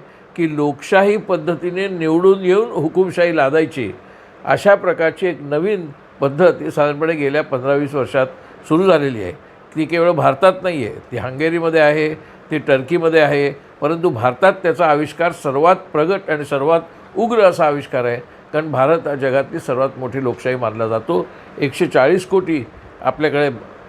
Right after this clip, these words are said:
लोक आहेत आणि साधारणपणे सत्त्याण्णव कोटी मतदार आहेत. यंदाच्या आत्ताच्या निवडणुकीत सत्त्याण्णव कोटी लोक मतदान करणार आहेत,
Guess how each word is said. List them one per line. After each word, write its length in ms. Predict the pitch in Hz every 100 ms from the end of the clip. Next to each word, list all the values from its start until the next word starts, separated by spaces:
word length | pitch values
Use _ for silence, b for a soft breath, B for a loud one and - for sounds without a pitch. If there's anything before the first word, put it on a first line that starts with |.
| -
लोक 280 | 123 170 170
आहेत 220 | 147 135
आणि 120 | 131
साधारणपणे 360 | 123 135 135 156
सत्त्याण्णव 580 | 147 135 - 180 185 190
कोटी 320 | 185 170 214
मतदार 420 | 190 175 165 131
आहेत. 120 | 98 82 - - - - - -
यंदाच्या 580 | 123 127 127 156 170 147
आत्ताच्या 380 | 127 170 160 160
निवडणुकीत 560 | 147 147 147 151 156
सत्त्याण्णव 460 | - 165 - 151 156
कोटी 300 | 135 139 185
लोक 160 | 170
मतदान 360 | 139 135 135 131
करणार 320 | 104 117 120
आहेत, 120 | 110